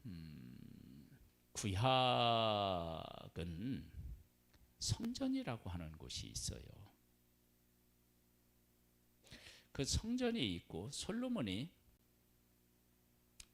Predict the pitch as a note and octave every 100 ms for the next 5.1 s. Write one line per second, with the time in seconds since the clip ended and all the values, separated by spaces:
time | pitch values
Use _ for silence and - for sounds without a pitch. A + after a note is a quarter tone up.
0 | - - A#2 C#3+ D3+ C3+ F#2 - E2 -
1 | - - F#2+ F2+ C2+ D2+ - G2 C2+ B1+
2 | C3+ - - _ _ _ _ _ _ _
3 | _ _ _ - - _ - C#3+ C#3+ -
4 | G3 A3 A#3+ A3 G#3 F#3+ - G2+ G2+ B2+